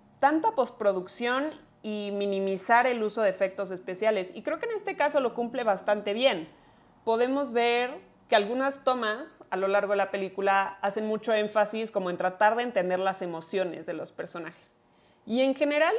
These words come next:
este tema me parece súper interesante, justo porque ahorita estamos viendo y viviendo una gran democratización del cine.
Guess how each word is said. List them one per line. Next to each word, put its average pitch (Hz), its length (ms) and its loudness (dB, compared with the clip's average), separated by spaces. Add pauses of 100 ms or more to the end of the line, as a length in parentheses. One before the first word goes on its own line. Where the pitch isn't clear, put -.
(120)
este 370 240 0
tema 440 260 0 (120)
me 302 80 -2
parece 233 680 2
súper 311 420 -2
interesante, 190 920 -2 (400)
justo 302 600 0 (240)
porque 214 260 2
ahorita 254 280 2
estamos 220 400 -4
viendo 208 680 -2 (100)
y 214 100 -6
viviendo 196 500 -4
una 208 260 -2
gran 226 400 2
democratización 185 1080 -4
del 180 120 0
cine. 175 360 -6